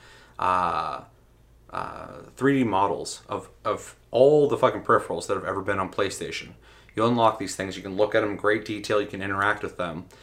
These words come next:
and you play all these different, um, uh, worlds, like if you were to play Mario, all celebrating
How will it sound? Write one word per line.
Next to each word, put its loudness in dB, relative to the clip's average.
and -4
you -6
play -2
all 4
these 0
different, -2
um, 2
uh, -4
worlds, 2
like 0
if -6
you -6
were 2
to -4
play -2
Mario, -2
all 6
celebrating 2